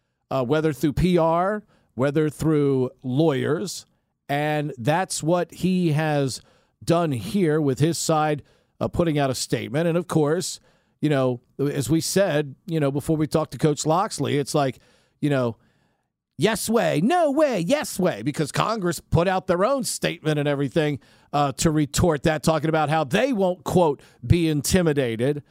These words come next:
uh, by Dan and his legal team putting out the statement that they did. But again,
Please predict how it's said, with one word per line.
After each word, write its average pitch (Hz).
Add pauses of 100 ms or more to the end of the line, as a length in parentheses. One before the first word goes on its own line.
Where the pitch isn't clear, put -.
(320)
uh, 123
by 139 (180)
Dan 165
and 147
his 143
legal 147
team 131 (240)
putting 175
out 151
the 135
statement 143 (300)
that 131
they 139
did. 113 (600)
But 262
again, 214